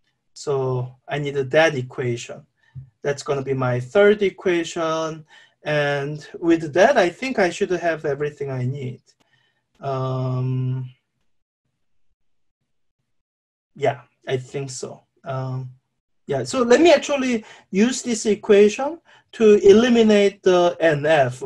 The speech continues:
from my original system of equations. Then I think, uh, it'll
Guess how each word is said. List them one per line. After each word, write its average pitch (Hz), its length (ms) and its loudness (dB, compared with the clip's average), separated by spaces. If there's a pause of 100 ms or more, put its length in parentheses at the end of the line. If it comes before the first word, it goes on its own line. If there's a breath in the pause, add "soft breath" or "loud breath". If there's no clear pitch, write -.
from 175 260 -2
my 151 340 -2 (300 loud breath)
original 165 460 2
system 160 400 -4
of 139 120 -6
equations. 127 840 -8 (300 soft breath)
Then 147 160 -2
I 143 100 0
think, 175 400 -4
uh, 139 400 0
it'll 143 400 0